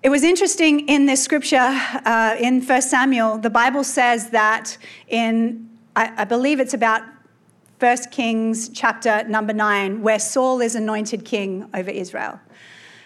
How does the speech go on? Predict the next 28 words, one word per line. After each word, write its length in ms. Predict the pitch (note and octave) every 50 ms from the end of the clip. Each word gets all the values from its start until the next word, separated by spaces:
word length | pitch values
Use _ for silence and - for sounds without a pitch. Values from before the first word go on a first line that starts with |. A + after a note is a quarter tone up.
| - - -
And 340 | B3+ C4+ C4+ C4+ C4+ C4+ C4+ C4+
around 300 | C4 C4+ C#4 C4+ C4+ C4+
five 280 | C4 E4 C#4+ D4 D#4 D4+
or 120 | D#4+ D4+
six 420 | - - - E4+ D#4+ D#4+ - - D#4 - B3
chapters 680 | - - - D#4+ C#4 - - - - C4 B3+ A#3 A3+ - -
later, 400 | - A3+ A#3+ B3 C4 C4+ A3+ A3
the 100 | G3+ A3
Bible 400 | G#3 A#3 A3+ A#3 C#4+ C4+ C4 B3
tells 400 | A#3+ - C#4 C4 C4 C4+ B3 C4
us 240 | A#3+ A3 A3+ A3 A3+
that 300 | - A3+ A3+ A3+ A#3+ A#3
God 300 | A#3+ A#3+ A#3+ B3 A#3+ G#3+
regrets 840 | A3 G#3+ B3 A#3+ G3+ F#3+ A#3 A3 A#3 A#3 A3+ A3+ A3+ - - - - - -
making 720 | G#3 G#3+ A3 A3+ A3+ A3+ A3+ A3+ A#3 G#3+ G#3 G#3 G#3+ G3+ -
Saul 600 | - - - - G#3+ G3 G3 F#3+ F#3 F#3+ G3 F#3+ -
king. 340 | - - G3+ G3 F#3+ E3+ F3 - - - - - - - - - - - - - - - - - - - - - -
He 180 | - D4+ D#4 C#4+
barely 520 | A3+ - D4 D4 D4+ E4+ F4+ F#4 F#4+ F#4
lasted 640 | D#4+ D4 C4+ B3+ C4 C#4+ C#4 - C4+ A#3+ A3+ G#3
six 580 | A3+ - - - D4 D4 D#4+ D#4+ - - - - - - _ _
chapters, 760 | - - - D4 C#4+ E4 F#4+ - - C4 A3+ A3+ A#3 A3+ A#3 - - - - - -
and 220 | A#3+ B3+ B3+ A#3 B3+
God 300 | C4+ C4 C4+ D4+ E4+ E4+
had 180 | F4+ G4 C#4+
changed 400 | - - C#4 A#3+ A#3+ A#3+ A#3+ -
his 160 | - C4 A#3+
mind. 440 | C4 B3+ C4 C4+ D#4 D#4 A#3+ F#3 E3+